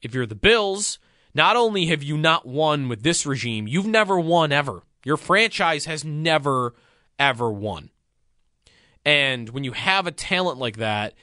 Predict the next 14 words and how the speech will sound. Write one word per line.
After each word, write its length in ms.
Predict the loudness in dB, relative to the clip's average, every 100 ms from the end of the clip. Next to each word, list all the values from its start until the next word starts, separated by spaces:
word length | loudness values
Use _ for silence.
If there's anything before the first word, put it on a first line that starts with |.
| _ _ _
you're 180 | 0 2
not 340 | 4 2 2 -2
looking 500 | -4 -2 -2 -2 -4
to 100 | 0
sell, 520 | 2 4 4 2 0
you're 200 | 0 0
looking 420 | 2 0 -2 -4
to 160 | -6 -8
push 440 | -4 -2 -2 -2
your 100 | -4
chips 360 | -2 -2 -2 -2
to 100 | -6
the 100 | -6
middle. 320 | -6 -8 -12